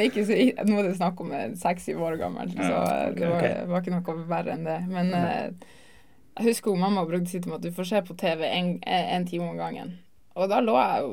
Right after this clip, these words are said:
Speaker 1: nede og ventet på at hun skulle rope på meg når jeg var ferdig, men hun hadde en tendens til å glemme meg der nede. <laughs> Så ble det, ble det litt zapping mellom kanalene.
Speaker 3: Som, eh, småbarnsfar kan jeg kjenne meg igjen i det der.
Speaker 2: Mm.
Speaker 1: Ja.
Speaker 3: Ehm,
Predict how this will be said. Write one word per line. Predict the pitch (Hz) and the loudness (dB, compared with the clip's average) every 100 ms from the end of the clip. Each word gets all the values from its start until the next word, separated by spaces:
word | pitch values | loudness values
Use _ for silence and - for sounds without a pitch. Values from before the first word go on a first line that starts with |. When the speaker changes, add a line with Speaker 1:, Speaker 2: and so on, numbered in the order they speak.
| - | -4
Speaker 1:
nede | 165 165 | -2 0
og | 151 | 0
ventet | 180 196 175 | 0 -2 -6
på | - | -6
at | |
hun | 170 | -6
skulle | 175 175 | -4 -2
rope | 185 180 | -2 -4
på | 170 | -6
meg | 139 143 | -8 -6
når | |
jeg | 190 | -6
var | 180 185 | -4 -2
ferdig, | 214 180 180 | -2 -4 -6
men | 175 180 | -4 -2
hun | 185 185 180 175 | -2 -4 -4 -4
hadde | 196 202 | 0 0
en | 175 | -2
tendens | 180 175 180 190 | -2 0 0 -2
til | - | -4
å | |
glemme | 175 175 180 | -2 -2 -2
meg | 254 - | 0 0
der | |
nede. | - 165 640 679 554 494 440 359 - - 440 466 440 415 | 4 10 10 10 6 0 2 4 6 6 6 6 8 8
<laughs> | 359 - 523 285 - - - - - - - | 8 6 4 2 -2 -10 -10 -8 -10 -10 -2
Så | 233 | 2
ble | 226 214 | 4 6
det, | 208 196 | 6 6
ble | 226 220 | 4 4
det | 175 | 0
litt | 180 | 0
zapping | 190 185 170 160 | 0 0 -2 -6
mellom | 160 175 | -6 -6
kanalene. | 175 185 185 - 180 - - - - - - - - - - | -4 -2 -2 -4 -8 -12 -20 -20 -20 -20 -20 -20 -20 -20 -12
Speaker 3:
Som, | - 127 | -6 -4
eh, | 113 107 101 | -4 -6 -2
småbarnsfar | 147 151 165 - - | 4 6 6 4 0
kan | 110 110 | 0 -4
jeg | 123 | -2
kjenne | 117 | -2
meg | 107 110 | -2 -2
igjen | 117 110 - - | -2 -4 -10 -8
i | 135 123 - | -4 -2 0
det | 113 | -2
der. | - - - - | -2 -6 -8 -4
Speaker 2:
Mm. | - | -2
Speaker 1:
Ja. | 190 196 - - - - - - - - - 123 | -2 -6 -16 -20 -20 -20 -20 -20 -20 -20 -2 2
Speaker 3:
Ehm, | 123 123 123 120 117 117 113 113 - | 4 4 2 2 2 0 0 -2 -4